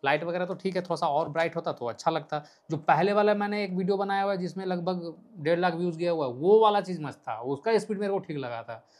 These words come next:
वो देख सकते हो। बाकी इसका लाइट वगैरह तो कुछ समझ में नहीं आता है यार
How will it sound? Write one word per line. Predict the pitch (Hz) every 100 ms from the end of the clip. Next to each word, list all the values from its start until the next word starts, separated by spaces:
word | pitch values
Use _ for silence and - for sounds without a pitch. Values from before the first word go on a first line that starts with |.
| _ _ _
वो | 185 220
देख | 185 151
सकते | 135 - 127
हो। | 120 _ _ _
बाकी | 196 220
इसका | 196
लाइट | 185 185 196
वगैरह | 196 196
तो | 190
कुछ | 190
समझ | 180 175 180
में | 202
नहीं | 202 190
आता | 180 160
है |
यार | 135 131 170 120